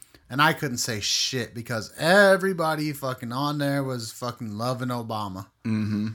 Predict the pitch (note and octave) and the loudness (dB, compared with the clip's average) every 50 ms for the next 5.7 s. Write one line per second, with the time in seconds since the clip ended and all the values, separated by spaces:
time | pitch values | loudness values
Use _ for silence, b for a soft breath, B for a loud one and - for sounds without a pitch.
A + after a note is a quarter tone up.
0 | - _ _ - _ - D3 D3+ D#3 D#3+ E3 E3+ E3+ E3+ E3 D#3+ D#3 D3 C#3 C#3 | -8 _ _ -20 _ -4 -2 0 2 6 6 8 8 8 6 4 2 -2 -6 -8
1 | b b b b b b b b b b b b _ _ _ _ _ _ _ D3 | b b b b b b b b b b b b _ _ _ _ _ _ _ 0
2 | D#3 D3 C3+ C3 D3+ D#3+ D3 - - G3+ A#3+ A3+ G#3+ E3+ - - - D#3 C#3+ B2 | 2 2 2 2 0 0 2 6 8 8 8 8 4 0 0 2 4 4 4 4
3 | C3+ B2 C3+ C#3+ E3 - - _ _ _ - _ _ D#3 D#3+ - G#3+ G#3 F#3+ F#3+ | 2 0 0 0 0 -2 -6 _ _ _ -20 _ _ 2 4 6 6 8 8 8
4 | F3 - F3+ D#3+ D#3+ D#3+ C#3+ C3 E3+ F#3+ G#3+ G#3 F3 D3+ C#3+ C#3+ C#3+ C3 D3 C3+ | 6 6 4 4 4 2 4 6 8 8 10 10 8 8 6 4 4 4 4 2
5 | B2+ B2+ D3+ F3 F#3 - - - A#2 G#2+ G2+ F#2+ G#2 | 4 6 6 6 6 4 4 2 2 0 0 -2 -6